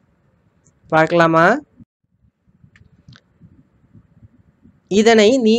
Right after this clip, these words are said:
எப்போதெல்லாம் பயன்படுத்துவாய்? மாத்திரை எப்பெல்லாம் பயன்படுத்துவோம்? காய்ச்சல், தலைவலி, வயிற்று வலி,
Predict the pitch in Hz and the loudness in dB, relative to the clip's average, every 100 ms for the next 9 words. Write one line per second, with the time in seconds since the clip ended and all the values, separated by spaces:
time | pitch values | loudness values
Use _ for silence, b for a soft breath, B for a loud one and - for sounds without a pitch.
0 | 220 190 185 226 220 190 175 233 254 240 | 0 0 2 2 2 2 0 -2 -2 -2
1 | 233 220 208 208 202 202 202 202 208 _ | -2 -4 -4 -2 2 4 2 0 -6 _
2 | _ _ _ - 156 247 262 254 196 160 | _ _ _ -6 -4 -2 -2 0 0 0
3 | 180 185 214 247 240 233 226 226 220 214 | -4 -4 -4 -4 -4 -4 -6 -4 -2 0
4 | 214 220 - _ _ _ _ - 151 156 | -2 -6 -12 _ _ _ _ -4 -2 0
5 | 156 - 160 185 233 277 - _ _ - | -2 -4 0 4 2 0 -8 _ _ -20
6 | _ _ - 156 165 170 156 160 185 240 | _ _ -4 0 2 0 0 0 0 0
7 | 277 - _ _ _ _ _ - 196 240 | -4 -14 _ _ _ _ _ -8 0 0
8 | 269 226 214 202 190 | 0 0 2 4 4